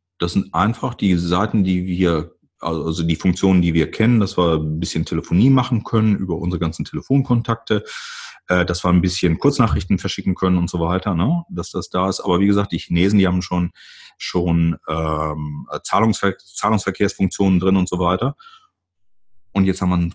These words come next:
vollkommen neues Businessmodell, nämlich dass der eine in einem Wachstumsmarkt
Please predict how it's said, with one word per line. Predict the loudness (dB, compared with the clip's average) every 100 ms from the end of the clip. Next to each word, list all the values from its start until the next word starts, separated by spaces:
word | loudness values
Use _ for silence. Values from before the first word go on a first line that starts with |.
| -6
vollkommen | -2 -2 0 2
neues | 2 2 2
Businessmodell, | 2 2 -2 -4 -6 -4 -6 -6
nämlich | -4 -2 -4
dass | -6 -10
der | -10 -12 -8
eine | -6 -2 -2
in | -2
einem | -6 -6 -10
Wachstumsmarkt | -10 -10 -6 -6 -4 -4 -4 -8 -16